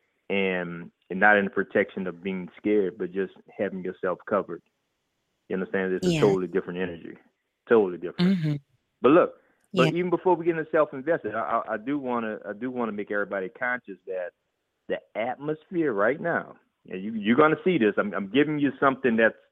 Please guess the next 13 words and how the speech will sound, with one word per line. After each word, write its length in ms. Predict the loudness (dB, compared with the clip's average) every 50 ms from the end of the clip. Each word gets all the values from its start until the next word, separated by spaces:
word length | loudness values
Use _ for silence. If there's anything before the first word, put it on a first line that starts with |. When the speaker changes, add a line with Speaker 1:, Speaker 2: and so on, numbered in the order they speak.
| _
Speaker 1:
that's 200 | -4 -2 -2 -2 _ _ _ _ _ _ _ _ _ 0
happening 320 | 2 2 2 2 -2 -8
right 260 | -4 -4 -4 -4 -4
now. 320 | -6 -6 -6 -6 -8 -12 -18 _ _ _ _ _ _ _ _ _ _ _ _ _ _ _ _ _ _ _ _ -12
The 80 | -12 -12 -10 -8 -6
atmosphere 640 | -4 -4 -4 -4 -8 -12 -12 _ -10 -8 -6 -4 -4
right 440 | -6 -6 -6 -4 -2 -2 -2 -4 -6
now 580 | -10 -10 -8 -8 -8 -8 -10 -14 -20 -20 -20 _ _ _ _ _ _ _ _ _ _ _ _ _ _ _ _ _ _ _ _ _ _ _ -12
is 180 | -10 -10 -10 -10 -10
the 120 | -12 -12 -10 -6 -2
atmosphere 960 | 0 0 0 0 -2 -6 -8 -8 -10 _ _ -6 -4 -2 -2 -2 -2 -4 -6 -10
of 460 | -6 -4 -2 -2 -2 -2 -4 -6 -10 -12 -14 -20 _ _ _ _ _
regrets. 460 | -10 -10 -10 -8 -6 -4 -4 -4 -4